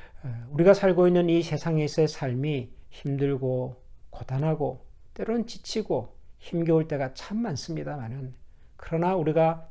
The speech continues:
기억해야 할 것은 하나님께서는 우리가 아파하고 힘들어했던 우리의 지난 날들의 눈물의 세월 이상으로 우리를 고치시고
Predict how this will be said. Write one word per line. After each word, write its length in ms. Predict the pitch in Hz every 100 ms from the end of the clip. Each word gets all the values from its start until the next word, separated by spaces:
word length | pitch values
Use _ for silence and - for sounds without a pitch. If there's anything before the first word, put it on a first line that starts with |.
| -
기억해야 540 | - 180 202 - 190
할 140 | 170 -
것은 420 | 117 - 139 131 - - -
하나님께서는 1000 | - - 127 131 117 123 - 120 123 123 - - - -
우리가 580 | 160 185 185 175 180 - -
아파하고 680 | - - - 151 143 135 139
힘들어했던 1000 | 139 - 214 214 202 165 - - 143 131 - - -
우리의 300 | 123 131 131
지난 300 | 139 131 131
날들의 400 | 127 120 135 123
눈물의 440 | 139 175 190 190
세월 400 | 180 160 160 165
이상으로 640 | 208 - 208 113 113 127 - - - - -
우리를 360 | 117 113 117
고치시고 880 | - - - - - - - 127 131